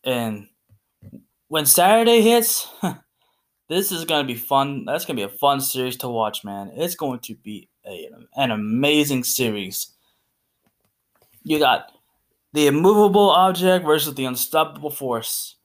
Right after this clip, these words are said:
with these two teams in the Eastern Conference. And I'm gonna say it right now, the winner of this series will win the N B A Finals.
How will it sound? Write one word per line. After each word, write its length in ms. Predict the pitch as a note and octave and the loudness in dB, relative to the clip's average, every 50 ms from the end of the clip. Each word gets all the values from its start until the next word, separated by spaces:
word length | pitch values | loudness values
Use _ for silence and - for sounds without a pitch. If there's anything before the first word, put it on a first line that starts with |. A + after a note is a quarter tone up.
| _ | _
with 160 | - A#2 A2+ | -16 -16 -12
these 220 | - C3 B2+ A2 - | -10 -8 -8 -6 -4
two 180 | - D3+ C#3 | -4 -4 -4
teams 520 | B2+ - C3+ A#2+ A2 G#2 G2 _ - - _ _ _ _ _ | -2 -2 -2 -2 -4 -6 -8 _ -20 -20 _ _ _ _ _
in 140 | F3 D#3 D3+ | -4 -2 -2
the 60 | D3 | -2
Eastern 300 | C#3+ C3+ C3 - D3 C3+ | -2 -2 -2 -2 -2 -2
Conference. 720 | C3 C3 B2 B2 A#2+ - G#2+ F#2+ - _ - - - - _ _ _ _ _ _ _ _ _ _ _ _ _ _ _ _ _ | 0 2 2 2 2 -2 -8 -12 -12 _ -8 -8 -8 -8 _ _ _ _ _ _ _ _ _ _ _ _ _ _ _ _ _
And 360 | C3+ C3 B2 A#2 A2 A2+ A2+ _ _ _ _ _ _ _ _ - | -12 -10 -10 -12 -14 -16 -20 _ _ _ _ _ _ _ _ -4
I'm 100 | D#3+ F3 | 0 0
gonna 120 | F#3 F3+ | 2 2
say 220 | - - F#3 E3+ D#3+ | 2 4 4 4 6
it 40 | D3+ | 4
right 140 | D3+ D3+ | 4 4
now, 320 | D3+ D#3+ F#3+ A#3+ C#4 C#4 - _ _ _ _ _ _ _ _ _ _ _ _ _ _ _ _ _ _ _ _ _ _ _ _ _ _ _ | 4 4 4 4 2 0 -8 _ _ _ _ _ _ _ _ _ _ _ _ _ _ _ _ _ _ _ _ _ _ _ _ _ _ _
the 80 | C#3+ D3+ | -4 -2
winner 200 | E3 F#3+ A3+ A#3+ | 0 2 2 4
of 80 | G3 | 4
this 200 | G3+ A#3+ B3 - | 4 2 2 2
series 400 | - G#3 G3+ A3 C4 C4+ C4+ - - _ _ _ _ | 2 2 2 2 2 -2 -6 -10 -12 _ _ _ _
will 420 | D3+ D3+ E3+ G3+ A#3+ C#4+ B3+ A#3 | -8 -2 0 2 2 2 0 -2
win 460 | F#3+ E3 F3+ G3 F#3+ F3 F3 F#3 F3+ - | -4 -2 0 0 0 0 -2 -6 -10 -10
the 140 | - D#3+ D#3+ | -8 -6 -4
N 80 | D#3+ D#3 | -4 0
B 100 | D3+ D3 | 2 0
A 40 | D3 | 2
Finals. 560 | D3 C#3 B2+ A2+ F#2 D#2 - - - - _ | 2 0 -2 -2 -2 -8 -12 -16 -16 -16 _